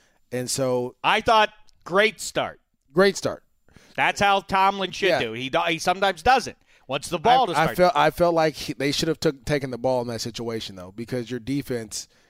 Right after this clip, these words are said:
Speaker 1: is, is, is, for some reason, that defense doesn't match well with that offense the Jaguars have. For some, I don't know why. But anyways, the kickoff happens, and I'm looking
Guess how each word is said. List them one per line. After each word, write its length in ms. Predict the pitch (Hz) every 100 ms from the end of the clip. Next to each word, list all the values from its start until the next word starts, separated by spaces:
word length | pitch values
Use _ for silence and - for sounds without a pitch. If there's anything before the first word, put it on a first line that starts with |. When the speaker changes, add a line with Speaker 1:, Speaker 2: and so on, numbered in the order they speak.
| _ -
Speaker 1:
is, 180 | 147 123 -
is, 220 | 139 127
is, 360 | 127 120 120 - _ _ _ _ _ _ _ _
for 120 | 143
some 220 | - 214
reason, 220 | 196 160
that 180 | 147 143
defense 300 | 156 151 131
doesn't 240 | 139 127
match 280 | 123 127 127
well 140 | 123 117
with 100 | 117
that 200 | 107 113
offense 340 | 117 120 107
the 100 | 104
Jaguars 440 | 110 101 95 82
have. 200 | 85 78
For 60 | -
some, 140 | 107 87
I 120 | 151
don't 100 | 151
know 140 | 143
why. 500 | 127 127 127 127 123 - - - -
But 120 | 208
anyways, 360 | 240 180 113 - - _ _ _ _ _ _ _ _ _
the 140 | 143
kickoff 340 | - 302 240 160
happens, 360 | 156 143 139
and 160 | 143 147
I'm 180 | 160 151
looking 480 | 185 247 160 123